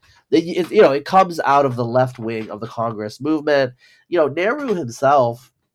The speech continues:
was kind of like that. He was basically, he was basically, uh, Makalai's child. You know, he was, like, he was the, the, basically he was Indian in skin color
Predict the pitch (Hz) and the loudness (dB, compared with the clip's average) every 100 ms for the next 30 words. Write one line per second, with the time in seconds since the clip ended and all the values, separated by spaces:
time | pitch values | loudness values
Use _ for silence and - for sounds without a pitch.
0 | _ _ _ _ _ _ _ _ _ 151 | _ _ _ _ _ _ _ _ _ -6
1 | 131 139 135 113 120 117 110 135 151 165 | 0 0 0 -2 -6 -2 -4 -2 -2 0
2 | 170 170 170 143 127 113 113 _ _ _ | -2 -4 -4 -2 0 -2 -10 _ _ _
3 | 240 277 190 196 196 180 151 135 120 104 | -4 -2 2 2 2 -2 0 2 2 0
4 | 95 135 135 131 120 113 104 - 127 107 | 0 -2 0 0 0 0 -4 -6 -4 -2
5 | 98 64 - _ _ _ - 117 131 135 | -4 -10 -16 _ _ _ -6 -2 0 0
6 | 139 127 135 123 127 123 117 - _ _ | -2 -2 -4 -2 -2 -2 -2 -4 _ _
7 | - 160 165 156 147 135 135 123 110 _ | -2 -2 -2 -2 -2 0 0 -2 -6 _
8 | _ _ 151 151 156 151 127 110 - 139 | _ _ -4 0 0 2 -2 -6 -8 -8
9 | 127 139 123 120 117 117 113 110 | -2 0 2 2 0 0 -2 -4